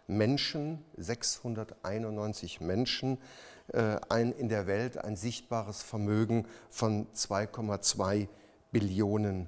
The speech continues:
Dollar, ein sichtbares Vermögen, aber allein das Unsichtbare, das heißt das indirekte, verschachtelte und Beteiligungsvermögen der Familie Rothschild wird auf gut einhundert Billionen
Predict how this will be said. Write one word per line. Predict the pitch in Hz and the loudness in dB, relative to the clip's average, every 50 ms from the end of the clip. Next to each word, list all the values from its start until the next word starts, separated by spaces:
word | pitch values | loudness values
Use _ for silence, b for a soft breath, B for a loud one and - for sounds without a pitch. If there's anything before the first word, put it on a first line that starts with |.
| - - - | -8 -8 -2
Dollar, | - 90 95 110 123 135 151 156 160 - - | 0 2 2 2 2 2 0 0 -2 -6 -8
ein | 92 95 98 | -6 -6 -6
sichtbares | 87 92 113 - - - - 135 135 131 127 127 - | -4 -4 -4 -4 -4 -2 0 0 0 0 0 -4 -6
Vermögen, | - - 131 120 117 120 123 127 117 127 123 123 123 B B B B B - | -4 -2 0 2 6 6 6 6 6 2 0 0 -2 B B B B B -4
aber | 110 101 107 104 | -2 0 0 0
allein | - - 101 98 101 110 117 110 | 0 0 0 2 2 0 0 0
das | 104 101 95 - - - - - - _ | -2 -2 0 0 -2 -2 -4 -8 -10 _
Unsichtbare, | - 131 135 147 123 123 131 123 - - - 120 113 110 113 107 104 113 117 110 B B B B B - | 0 2 2 2 0 -2 -4 -6 -6 -6 -4 -2 0 0 0 0 -2 -2 -4 -4 B B B B B -8
das | 101 95 - | -8 -6 -2
heißt | - 101 101 95 - - - - - | -2 -2 -2 -2 -4 -8 -10 -10 -6
das | - - 95 92 - - - - - B B B B B B | -4 -4 -2 0 2 2 2 0 0 B B B B B B
indirekte, | - 147 135 120 123 120 107 113 110 - - - 95 | 0 0 0 2 0 0 0 -2 -4 -4 -8 -12 -12
verschachtelte | - - 101 - - 110 110 - - - 110 107 - - 107 101 B B B B B B B | -10 -8 -6 -4 -2 -2 -4 -4 -4 -4 -4 -4 -2 -4 -4 -4 B B B B B B B
und | - 95 | -10 -6
Beteiligungsvermögen | - 101 90 95 101 110 127 127 - 110 110 107 - - - 110 104 101 104 107 104 110 107 101 B B B B B B - | -6 -4 -2 0 2 2 2 0 -2 -2 -4 -6 -6 -6 -2 0 2 4 4 4 4 4 2 0 B B B B B B 2
der | - 104 101 101 98 95 - - | 6 6 8 8 6 4 2 -2
Familie | - - 104 104 113 107 98 98 98 | -4 -2 0 2 2 2 4 2 2
Rothschild | 87 90 104 110 - - - 110 101 95 - B B B B B B | 2 2 2 0 0 -2 -4 -2 -4 -4 -6 B B B B B B
wird | - 107 104 | -2 -2 0
auf | 95 - - - - | 0 -4 -4 -4 -6
gut | - 107 104 - - - | -4 -6 -4 -4 -6 -6
einhundert | - 107 107 101 98 113 123 131 117 110 101 - - - | -4 -4 -2 -2 -2 0 0 2 2 0 0 -2 -6 -6
Billionen | - 104 95 92 95 95 92 98 101 98 92 90 | -4 -2 -2 0 0 0 0 0 2 0 0 -2